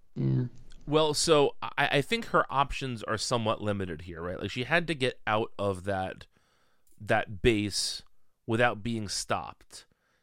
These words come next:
Speaker 2: And if she wasn't dressed like an Imperial,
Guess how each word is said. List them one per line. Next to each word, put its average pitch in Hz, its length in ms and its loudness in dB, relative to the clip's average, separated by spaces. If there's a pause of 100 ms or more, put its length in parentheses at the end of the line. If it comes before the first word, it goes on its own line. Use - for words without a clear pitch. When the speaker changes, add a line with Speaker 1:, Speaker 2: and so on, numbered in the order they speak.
(140)
Speaker 2:
And 127 120 2
if 135 100 2
she 156 160 0
wasn't 147 480 4
dressed 139 280 4
like 120 160 0
an 120 100 0
Imperial, 101 840 4